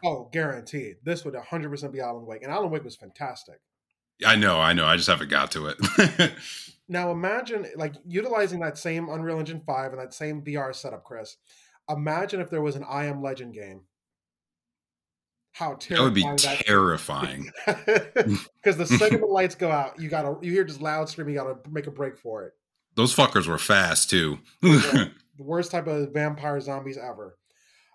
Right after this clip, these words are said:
Speaker 1: Um, let's switch over to Ubisoft. We haven't talked about Ubisoft a whole lot. Um,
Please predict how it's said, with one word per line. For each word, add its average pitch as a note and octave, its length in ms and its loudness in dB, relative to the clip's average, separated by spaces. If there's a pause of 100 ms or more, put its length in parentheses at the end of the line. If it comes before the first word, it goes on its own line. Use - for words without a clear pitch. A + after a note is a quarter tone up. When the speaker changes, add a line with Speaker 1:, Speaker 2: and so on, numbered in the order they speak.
(200)
Speaker 1:
Um, B2+ 520 -8 (640)
let's G#3 280 -4
switch F3 380 -6
over C#3+ 320 -4
to D3+ 180 -12
Ubisoft. D#3 640 -10
We F3+ 60 -4
haven't G#3+ 140 -6
talked D3 180 -8
about A#2 160 -12
Ubisoft A#2 500 -14
a G#2+ 40 -20
whole A2 200 -14
lot. A#2 300 -10 (640)
Um, D3 520 -8